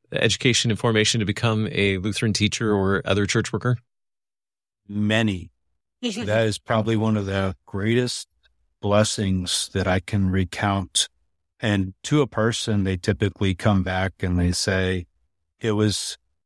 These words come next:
Speaker 2: my time spent in your Lutheran school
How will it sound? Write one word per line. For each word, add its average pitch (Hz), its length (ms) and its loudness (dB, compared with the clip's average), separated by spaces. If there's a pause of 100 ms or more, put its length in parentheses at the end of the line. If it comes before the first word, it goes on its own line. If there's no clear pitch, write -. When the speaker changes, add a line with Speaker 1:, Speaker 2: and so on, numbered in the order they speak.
(220)
Speaker 2:
my 104 320 2
time 110 640 0
spent 104 520 0
in 113 100 2
your 98 180 0
Lutheran 98 400 2
school 90 680 -2